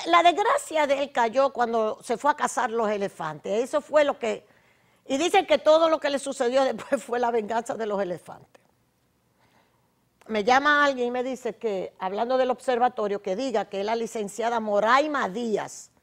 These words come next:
la que dirige en el Ayuntamiento del Distrito Nacional el observatorio. Excelente profesional. Mire, ahí está la desgracia del rey de España.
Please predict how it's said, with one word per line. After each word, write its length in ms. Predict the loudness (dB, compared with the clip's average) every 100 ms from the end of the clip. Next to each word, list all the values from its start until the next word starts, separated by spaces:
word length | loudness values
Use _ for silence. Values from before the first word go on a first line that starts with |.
| _ _ _
la 180 | -6 -4
que 140 | -2
dirige 420 | -2 -2 -2 -4
en 100 | -4
el 120 | -8 -8
Ayuntamiento 760 | -8 -8 -4 -4 -4 -2 -2
del 120 | -2
Distrito 400 | -6 -6 -6 -4
Nacional 540 | -6 -6 -8 -6 -6 -8 _ _ _ -2
el 420 | 2 2 0 -6 _ _ _ _ _ -10
observatorio. 1000 | -10 -4 -2 -2 -4 -2 -4 -4 -10 -18 _
Excelente 800 | -18 -8 -4 0 2 2 2 -2
profesional. 760 | -2 -4 -8 -10 -12 -14 -18 -20 _ _ _ _ _ _
Mire, 400 | 2 2 2 6
ahí 440 | 10 12 12 10
está 400 | 6 6 6 8
la 120 | 8 6
desgracia 960 | 2 2 4 6 4 2 0 0 -2 -10 _
del 260 | -8 -8
rey 220 | -6 -6 -4
de 80 |
España. 480 | -6 -8 -14 -14 -20